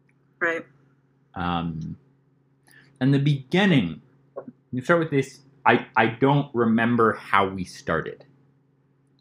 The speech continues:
Speaker 1: Yeah.
Speaker 2: That I think is a very interesting beginning, right? You, it kind of comes in without, you don't introduce to the audience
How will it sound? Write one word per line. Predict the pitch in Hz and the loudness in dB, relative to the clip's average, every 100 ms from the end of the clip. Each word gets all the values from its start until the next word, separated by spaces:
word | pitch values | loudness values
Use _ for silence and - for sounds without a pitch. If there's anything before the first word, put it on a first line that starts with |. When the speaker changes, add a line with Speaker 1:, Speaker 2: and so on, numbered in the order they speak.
| - | -6
Speaker 1:
Yeah. | 180 185 - | -4 -4 -8
Speaker 2:
That | 95 | -10
I | |
think | 92 92 | -8 -6
is | 98 | -4
a | 92 | -4
very | 92 107 107 104 92 - | 0 2 2 -2 -4 -2
interesting | 117 117 117 - 107 104 | -2 -2 -6 -4 -4 -4
beginning, | 90 87 87 73 | -6 -4 -4 -4
right? | 78 87 | -8 -8
You, | 85 82 _ _ _ _ _ _ - _ _ _ _ | -8 -14 _ _ _ _ _ _ -20 _ _ _ _
it | - | -6
kind | - 151 | 0 0
of | 131 | -2
comes | - 165 156 147 | -2 0 2 2
in | 143 | 2
without, | 123 - 143 151 - _ _ _ | 0 4 4 4 -2 _ _ _
you | 127 | -4
don't | 131 160 - | 0 0 0
introduce | 160 151 151 151 170 - - - _ _ _ _ _ _ _ _ _ _ - | -2 0 0 2 0 -4 -16 -20 _ _ _ _ _ _ _ _ _ _ -4
to | 131 | 0
the | 120 | 2
audience | 107 113 113 110 - - - | 2 2 2 -2 -8 -20 -20